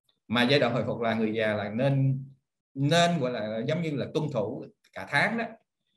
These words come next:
Còn nếu như người đó bị táo bón mãn tính á, thì trong trường hợp tôi vẫn hay nói trong các buổi Zoom á, là tất cả những vị mà, mà, mà, mà, mà khuyên dùng vi sinh á, là khuyên dùng ít nhất sáu tháng. Nhưng mà mình hy vọng rằng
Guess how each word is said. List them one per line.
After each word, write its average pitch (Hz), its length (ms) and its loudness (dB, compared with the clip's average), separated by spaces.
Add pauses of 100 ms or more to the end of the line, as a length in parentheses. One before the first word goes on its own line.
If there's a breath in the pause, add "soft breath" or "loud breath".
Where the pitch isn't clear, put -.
(280)
Còn 117 300 2
nếu 165 220 4
như 196 300 2 (140)
người 110 180 -4
đó 127 180 0
bị 110 160 -4
táo 139 120 2
bón 151 280 2
mãn 127 180 -4
tính 170 180 0
á, 226 180 -2 (140)
thì 104 180 -12 (160)
trong 156 380 2
trường 113 220 -2
hợp 110 180 -4
tôi 143 100 2
vẫn 123 140 -2
hay 143 160 -2
nói 147 260 2
trong 135 140 0
các 151 180 -4
buổi 127 100 -2
Zoom 156 220 2
á, 185 140 -2 (640)
là 202 300 -6 (180)
tất 214 120 2 (180)
cả 131 300 0
những 127 340 -2
vị 101 360 0
mà, 95 300 -6
mà, 95 220 -6
mà, 90 220 -14
mà, 90 180 -12 (500)
mà 190 200 -12
khuyên 170 380 0
dùng 110 200 -2
vi 127 100 -2
sinh 151 240 0
á, - 100 -8 (540)
là 98 160 -14
khuyên 123 220 -8
dùng 98 180 -6
ít 147 80 -8
nhất 160 240 -10
sáu 165 240 -6
tháng. 156 260 -4 (720)
Nhưng 147 160 -2
mà 120 100 0
mình 107 160 0
hy 151 180 0
vọng 113 340 0
rằng 113 320 0